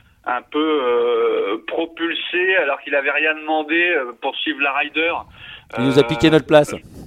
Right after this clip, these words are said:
Speaker 1: Comment ?
Speaker 2: Il nous a piqué notre place.
Speaker 1: Oui, peut-être, mais voilà,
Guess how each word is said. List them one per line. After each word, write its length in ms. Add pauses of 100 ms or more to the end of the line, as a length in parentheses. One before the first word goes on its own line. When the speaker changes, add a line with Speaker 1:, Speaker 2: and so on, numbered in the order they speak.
(480)
Speaker 1:
Comment ? 460
Speaker 2:
Il 60
nous 120
a 80
piqué 280
notre 160
place. 280 (580)
Speaker 1:
Oui, 400
peut-être, 520
mais 220 (420)
voilà, 300